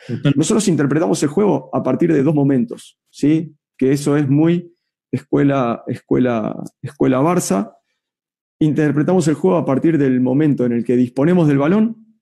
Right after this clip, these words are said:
Speaker 2: en el momento de la posesión, y un momento en el que ya no tenemos el balón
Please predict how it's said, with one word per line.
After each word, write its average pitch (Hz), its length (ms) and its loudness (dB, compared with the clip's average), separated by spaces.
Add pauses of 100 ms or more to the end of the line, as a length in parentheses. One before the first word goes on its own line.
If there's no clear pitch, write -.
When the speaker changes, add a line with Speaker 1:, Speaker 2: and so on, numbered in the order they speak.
(180)
Speaker 2:
en 123 80 0
el 120 60 2
momento 139 380 2
de 120 100 0
la 117 200 -4
posesión, 196 720 0 (340)
y 147 140 2
un 160 80 2
momento 160 320 0
en 147 80 4
el 131 140 0
que 135 340 -4 (120)
ya 180 200 -2
no 180 100 0
tenemos 151 300 0
el 135 100 0
balón 190 380 0